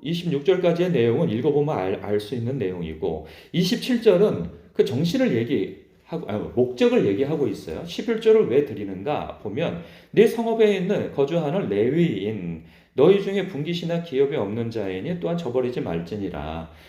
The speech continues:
그러니까 여기에서는 그 가족과 이웃을 챙기는 것을 넘어서서 반드시 레위인을 챙겨라 하는 내용으로서 나오고 있는데, 십일 조의 목적은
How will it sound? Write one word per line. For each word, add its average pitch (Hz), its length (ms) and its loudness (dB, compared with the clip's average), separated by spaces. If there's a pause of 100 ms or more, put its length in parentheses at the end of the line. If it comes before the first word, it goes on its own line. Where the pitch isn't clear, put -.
그러니까 185 260 0 (260)
여기에서는 185 800 2 (640)
그 - 420 -6
가족과 185 720 2
이웃을 190 480 2
챙기는 220 480 -2
것을 185 300 2
넘어서서 131 920 0
반드시 170 680 2
레위인을 165 920 4
챙겨라 202 680 0 (220)
하는 151 500 -4 (140)
내용으로서 127 560 0
나오고 101 440 -4
있는데, 90 600 -6 (560)
십일 - 420 0
조의 226 260 8
목적은 143 840 -4